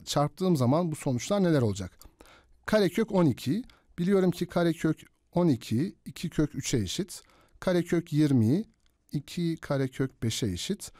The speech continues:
Kök dokuz, üçe eşit oldu. Karekök yirmi yedi, üç karekök üçe eşit.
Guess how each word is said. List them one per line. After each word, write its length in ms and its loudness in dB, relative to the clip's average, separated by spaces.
Kök 260 -2
dokuz, 600 -4
üçe 220 -4
eşit 320 -4
oldu. 400 -6
Karekök 480 0
yirmi 260 4
yedi, 440 0
üç 540 -4
karekök 640 -4
üçe 200 -6
eşit. 480 -6